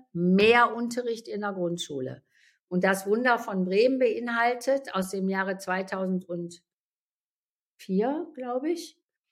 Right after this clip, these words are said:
ähm, da sind, ich glaub, hundert Kinder, die aus sozial schwachen Familien kamen, oft auch noch mit Migrationshintergrund. Die hatten drei Wochen in den Ferien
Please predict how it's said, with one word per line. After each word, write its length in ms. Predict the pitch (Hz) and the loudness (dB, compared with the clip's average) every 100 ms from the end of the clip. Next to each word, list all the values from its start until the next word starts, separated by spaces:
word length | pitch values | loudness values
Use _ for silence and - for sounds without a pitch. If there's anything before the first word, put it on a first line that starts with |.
| _ _ _ _ | _ _ _ _
ähm, 640 | - 220 220 220 220 220 - - | 2 4 4 0 -4 -10 -12 -4
da 160 | 190 | 0
sind, 320 | 202 226 247 240 - - _ _ _ _ _ _ _ _ | 2 2 0 -4 -12 -20 _ _ _ _ _ _ _ _
ich 80 | - | -2
glaub, 500 | 208 202 202 - _ | 4 4 4 -4 _
hundert 400 | 214 254 269 247 | 0 4 6 4
Kinder, 680 | - 208 220 254 311 453 - _ _ _ _ _ _ _ _ _ _ _ _ - | -2 -4 0 4 4 2 -2 _ _ _ _ _ _ _ _ _ _ _ _ -6
die 220 | 214 220 | 4 6
aus 560 | 196 208 208 - - - _ - | 8 8 6 -2 -12 -18 _ -6
sozial 680 | 185 208 202 214 208 214 220 | 2 4 4 6 6 6 4
schwachen 840 | - 202 214 214 220 208 196 185 | 0 2 2 0 -4 -2 -2 0
Familien 520 | 214 214 254 269 262 | 0 2 4 2 2
kamen, 460 | 254 240 240 240 233 | 2 4 4 2 -4
oft 240 | 190 190 | -6 -4
auch 100 | 190 | -2
noch 180 | 190 185 | -2 0
mit 220 | 185 180 | 0 -2
Migrationshintergrund. 1200 | 185 185 202 269 277 269 254 247 226 214 214 214 - _ _ | -2 0 2 2 2 0 -8 -6 -4 -4 -6 -8 -18 _ _
Die 100 | 202 | 4
hatten 280 | 233 254 247 | 4 4 0
drei 320 | 202 208 269 | 4 6 8
Wochen 280 | 277 277 254 | 6 4 -2
in 140 | 220 | -2
den 160 | 214 208 | -2 -2
Ferien 960 | 202 240 254 254 233 226 220 220 - | 0 4 6 6 2 0 -2 -8 -14